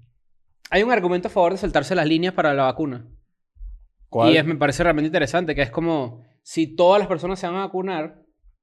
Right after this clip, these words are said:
Speaker 1: tiene un sentido que hay un orden, desde grupos de riesgo y no sé qué y tal.
Speaker 2: Sí.
Speaker 1: Hay gente en Estados Unidos, de nuevo, donde está disponible la vacuna en muchos estados,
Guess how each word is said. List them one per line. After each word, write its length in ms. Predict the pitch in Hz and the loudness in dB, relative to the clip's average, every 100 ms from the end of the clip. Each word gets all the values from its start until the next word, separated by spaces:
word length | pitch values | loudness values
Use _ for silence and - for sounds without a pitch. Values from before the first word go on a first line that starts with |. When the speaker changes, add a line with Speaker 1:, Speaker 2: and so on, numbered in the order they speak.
| _ _ _ _ _ _ _ _ _ _ _ - - - _ _ _ _ | _ _ _ _ _ _ _ _ _ _ _ -20 -20 -20 _ _ _ _
Speaker 1:
tiene 240 | 180 185 | 2 2
un 60 | 202 | 2
sentido 320 | 202 190 208 | 0 0 2
que 60 | 180 | 2
hay 80 | 156 | 2
un 100 | 156 | 2
orden, 380 | 123 101 92 - - _ | 0 -2 -8 -16 -20 _
desde 340 | - 123 117 120 | -8 -4 -2 -4
grupos 260 | 120 123 | -4 -4
de 40 | 135 | -6
riesgo 420 | 120 143 160 156 | -4 -2 -2 -2
y 40 | 135 | -4
no 80 | |
sé 160 | 120 117 | -6 -10
qué 140 | 110 | -10
y 40 | 107 | -12
tal. 120 | - | -6
Speaker 2:
Sí. 240 | 131 117 117 - - - | -4 -4 -6 -20 -20 -12
Speaker 1:
Hay 160 | 143 156 | -6 -2
gente 220 | 180 165 | -2 -2
en 60 | 139 | -6
Estados 360 | 117 139 156 | -6 -4 -4
Unidos, 280 | 160 165 147 | -2 0 0
de 80 | 120 | 0
nuevo, 260 | 131 135 | 0 0
donde 320 | 113 110 107 - | -2 -4 -8 -10
está 300 | - - 117 | -16 -10 -6
disponible 600 | 139 - 139 120 123 123 151 | -6 -6 -4 -4 -4 -4 -4
la 80 | 135 | -4
vacuna 360 | 120 135 131 | -4 -6 -4
en 40 | 143 | -4
muchos 300 | 120 143 139 | -6 -8 -10
estados, 580 | - 147 117 139 - | -6 -4 -4 -8 -14